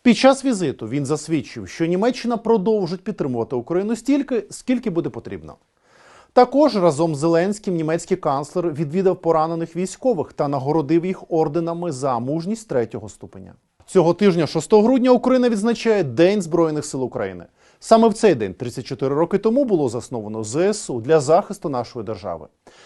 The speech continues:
Наша команда доєднується до вітання. Дякуємо вам, наші захисники та захисниці. Керівник Офісу Президента України Андрій Єрмак під час виступу третього грудня на форумі «Сила спортивної дипломатії» заявив,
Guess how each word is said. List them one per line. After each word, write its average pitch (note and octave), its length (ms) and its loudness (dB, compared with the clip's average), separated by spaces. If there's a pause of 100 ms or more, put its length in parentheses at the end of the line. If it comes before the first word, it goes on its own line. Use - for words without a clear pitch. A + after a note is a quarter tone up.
(160)
Наша A#3 300 4
команда G#3+ 400 -2
доєднується D3 680 0
до A#2 100 -4
вітання. F#2+ 520 -8 (340)
Дякуємо D#3 540 4
вам, G2+ 180 -4
наші G#2+ 280 -10
захисники B2 580 -8
та E3 100 -8
захисниці. G2+ 640 -14 (180)
Керівник C4+ 440 4
Офісу C#3 320 0
Президента D#3+ 460 0
України G#3 380 2
Андрій A#3+ 280 2
Єрмак A3 400 2
під - 160 -10
час - 240 -6
виступу E3+ 400 -4
третього C3 400 -2
грудня F#3 320 -4
на E3+ 120 -2
форумі F#3+ 400 -2
«Сила A#3 320 -2
спортивної B2 520 -6
дипломатії» E3+ 600 -2
заявив, E3+ 440 0